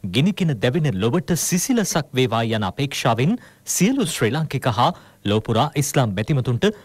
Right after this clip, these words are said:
ප්‍රීතිමත් ඊදුල් ෆීතර් උත්සවයක් වේවායි ජනාධිපති ගෝඨාභය රාජපක්ෂ මැතිතුමා ප්‍රාර්ථනා කරනවා. අතිශය සංකීර්ණ පෙර නොවූ විරු ආකාරයේ අර්බුදයකට සමස්ත ලෝකවාසීන් මුහුණ දී සිටිනවා.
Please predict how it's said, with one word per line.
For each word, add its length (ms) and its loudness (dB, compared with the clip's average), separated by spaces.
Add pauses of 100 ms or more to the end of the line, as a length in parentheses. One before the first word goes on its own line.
(160)
ප්‍රීතිමත් 500 0 (160)
ඊදුල් 340 0
ෆීතර් 360 -2
උත්සවයක් 480 -2
වේවායි 420 0 (260)
ජනාධිපති 640 0
ගෝඨාභය 420 0
රාජපක්ෂ 520 -2
මැතිතුමා 440 0
ප්‍රාර්ථනා 580 -2
කරනවා. 440 0 (300)
අතිශය 500 0
සංකීර්ණ 760 0 (180)
පෙර 260 2
නොවූ 360 0
විරු 260 0 (140)
ආකාරයේ 600 0
අර්බුදයකට 600 0 (340)
සමස්ත 520 0
ලෝකවාසීන් 640 0
මුහුණ 320 2
දී 140 0
සිටිනවා. 500 -2